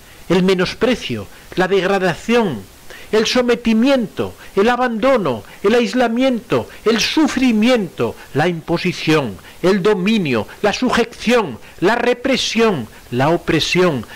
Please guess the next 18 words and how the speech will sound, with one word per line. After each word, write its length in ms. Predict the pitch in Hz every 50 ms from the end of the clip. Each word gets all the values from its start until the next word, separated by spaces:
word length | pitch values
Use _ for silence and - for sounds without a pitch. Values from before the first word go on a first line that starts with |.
| - - -
la 200 | 151 175 190 196
doma, 500 | 156 147 185 208 214 185 147 123 107 101 - - - -
la 180 | - 180 208 202
conquista, 720 | - 247 220 196 - - 220 247 226 - - - - 208 190
la 120 | 208 240
entrega, 560 | 247 240 220 202 - 233 247 262 233 - 190
la 120 | 185 214 208
capitulación, 1120 | - 247 - - 240 214 - 269 254 262 269 254 - - - - 254 294 294 294 262 226 220
la 80 | 240
rendición, 760 | 247 247 254 262 277 262 269 - - - 262 294 285 262 233
el 100 | 233 233
acatamiento, 960 | 226 220 - 220 - - 196 180 165 170 185 220 220 185 151 - 123 110 - - - - - -
la 100 | 151 139
subordinación, 1000 | - - 165 147 151 139 139 127 147 143 135 131 - - - 202 220 220 220 214
la 100 | 196 175
sumisión, 600 | - 190 185 175 175 170 - - 240 247 247 247
la 120 | 226 208
claudicación, 960 | - 226 220 214 208 196 214 208 - 190 190 - - - 240 269 269 240 175